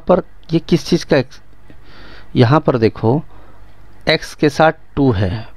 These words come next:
और यहाँ पे X के साथ क्या है, सेवन का square है, बोलो, है ना, बोलो। और ये रेशियो के जब नीचे वाला denominator देखेंगे तो इसमें सेवन है और यहाँ पे किसका square है, टू का square।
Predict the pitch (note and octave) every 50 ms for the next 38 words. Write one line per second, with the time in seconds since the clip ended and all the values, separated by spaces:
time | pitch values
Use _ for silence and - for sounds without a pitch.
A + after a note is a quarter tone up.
0 | - - B2 A#2 A#2 A#2+ A#2+ C3+ D3 D3 - D3+ C3+ - - - D3 C#3 - C#3
1 | C#3 - - - C#3 C3+ C3+ D3 E3+ F3+ - - - - - - - - - -
2 | - - - - - - - A#2 A#2 A#2+ A#2+ - - F#2 E2+ - - - - F#2
3 | E2+ F#2 G#2+ G#2 G2+ - - G#2+ G#2+ A2 - - - - - - - - - -
4 | - - - - C3+ D3 - - - - - - - - - - - - - -
5 | - - - - A#2+ G#2+ G2 F#2+ - - - - - - - - - - - -
6 | - C3+ C3 C#3 D3 D#3 C#3+ A#2+ A#2+ C3 C#3 C#3 C#3 - - G3 G3 F#3 - F#3
7 | F3 E3+ E3+ - - - - - C#3+ B2+ C3+ C3 C3 - - - F3 D#3+ D#3+ D#3
8 | D#3 C#3+ C3+ C3 B2 B2 B2 A#2+ A2+ - B2+ A#2+ A2 G#2 - - A2+ G#2 G#2 A2+
9 | - B2+ B2 - C#3+ C#3+ C#3 - C3 B2+ C3 C#3+ C#3 C3+ C3 D#3+ - - - -
10 | - - - - - - A2+ A2+ A#2+ A#2+ A#2+ C3 C#3 C#3+ C#3+ D3 C#3+ - C3 -
11 | - C#3 C3+ - - - C3+ B2+ C3 C#3+ D3 C3+ - - - - G#2+ F#2+ - -
12 | - - - - - E2 E2 F2+ F#2 -